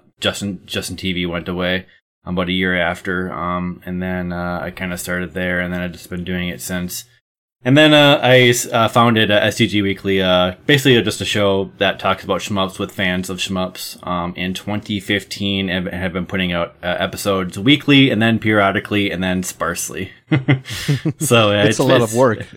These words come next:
Speaker 2: It's not, not an easy work to get the, the, the research, right?
Speaker 1: Well, you, you gotta round up people. Um,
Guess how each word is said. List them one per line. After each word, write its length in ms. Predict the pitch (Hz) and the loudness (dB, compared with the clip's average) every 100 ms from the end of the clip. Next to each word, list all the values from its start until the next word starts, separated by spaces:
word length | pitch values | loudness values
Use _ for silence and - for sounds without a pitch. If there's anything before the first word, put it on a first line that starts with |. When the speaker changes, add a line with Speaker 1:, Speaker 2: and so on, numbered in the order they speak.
| _ | _
Speaker 2:
It's 220 | 135 - 127 | -10 -6 -2
not, 320 | 120 117 117 | -2 -2 -2
not 200 | 127 135 | 0 0
an 120 | 127 | 0
easy 200 | 120 120 | -2 -4
work 300 | 107 110 107 | -2 -2 -2
to 140 | 117 | -8
get 260 | 104 104 - | -6 -6 -6
the, 320 | 107 98 90 - _ _ _ | -6 -6 -8 -14 _ _ _
the, 280 | 120 101 101 | -6 -4 -4
the 140 | 110 101 | -4 -2
research, 440 | 110 - 101 - | -2 -4 -6 -6
right? 300 | 98 120 - _ _ _ _ - - - | -8 -8 -10 _ _ _ _ -16 -14 0
Speaker 1:
Well, 400 | - 185 175 175 | 6 8 8 6
you, 180 | 156 143 | 4 4
you 240 | 139 147 143 | 6 4 6
gotta 220 | 139 131 | 6 8
round 300 | 127 131 120 | 8 8 6
up 160 | 117 | 4
people. 600 | - 113 120 117 117 127 | 2 0 4 4 2 -2
Um, 680 | 98 98 98 95 95 92 92 | -2 0 0 -2 -4 -8 -16